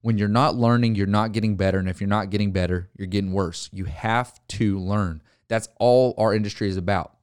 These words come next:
Products are changing. New, new products are coming along. Cyber insurance wasn't a thing a couple of years ago. Now it's a huge thing. Uh, in the recent article that we put out, it's gonna go from a seven million dollar industry to a twenty-two billion dollar industry in the next five years. A huge growth curve.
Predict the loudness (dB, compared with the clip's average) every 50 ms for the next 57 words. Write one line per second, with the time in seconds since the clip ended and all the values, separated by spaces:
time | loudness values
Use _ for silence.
0 | _ -2 0 2 2 2 0 -2 -4 -4 -4 -2 -2 -2 -2 -2 -2 -4 -6 -8
1 | -10 _ _ _ _ -4 2 4 4 4 4 2 0 0 0 0 0 0 0 0
2 | 0 0 -2 -4 -6 -4 -2 -2 0 0 0 2 2 2 0 -2 -2 0 0 0
3 | 2 0 0 -2 -4 -2 -2 -2 -2 -2 -2 -2 -2 -2 -2 -4 -6 -4 -2 -2
4 | 0 0 -2 -2 -2 -2 -2 -2 -2 -2 -2 -2 -2 -2 -2 -2 -2 0 0 0
5 | 0 0 -2 -2 -4 -8 -8 -4 -4 -2 -2 -4 -4 -6 -4 -2 -2 -2 -4 -8
6 | -14 -20 -20 -20 -12 -6 -2 0 0 0 0 0 -2 0 0 0 0 0 -2 0
7 | 0 0 0 0 0 -2 -2 -2 -2 -4 -2 0 2 2 4 2 2 0 -2 -4
8 | -4 -2 0 0 0 0 0 -2 -6 -8 -8 -6 -4 -2 0 0 0 -2 -2 0
9 | 2 2 2 2 0 0 0 2 2 2 2 2 0 -2 -4 -4 -4 -4 -4 -4
10 | -4 -2 -4 -4 -4 -8 -14 -20 _ -6 -4 -4 -4 -4 -6 -6 -4 -4 -4 -4
11 | -4 -4 -4 -4 -4 -2 2 2 4 4 4 2 2 2 2 2 2 0 -2 -4
12 | -6 -6 -8 -8 -6 -6 -4 -4 -4 -4 -4 -6 -4 -4 -2 -2 -2 -2 -2 -4
13 | -6 -6 -8 -12 _ _ _ _ _ -6 -4 -4 -4 -4 -4 -2 0 2 2 2
14 | 0 -2 -4 -2 0 2 2 2 2 0 -4 -4 -4 -6 -8 -14